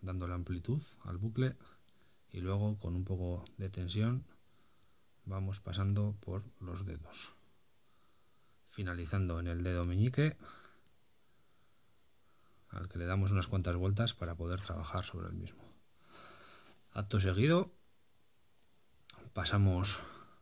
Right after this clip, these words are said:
el monofilamento por detrás, dándole pues una distancia más o menos de unos tres centímetros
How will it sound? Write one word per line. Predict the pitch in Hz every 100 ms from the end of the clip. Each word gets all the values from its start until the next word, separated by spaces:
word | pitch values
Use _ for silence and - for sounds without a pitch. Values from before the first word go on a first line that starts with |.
| - -
el | 104 95
monofilamento | 92 92 87 92 95 101 95 87 87 - - - -
por | - 90 87
detrás, | 82 87 135 156 - - - - - - - - - - - - - - - - -
dándole | 95 92 95 98 101
pues | 110 - - - 104
una | 92
distancia | 92 95 95 98 - 98 95 101 -
más | 98 98
o | 98
menos | 92 95 98
de |
unos | 90 87 92 - - -
tres | 101 92
centímetros | - 87 82 113 113 104 104 107 107 107 - -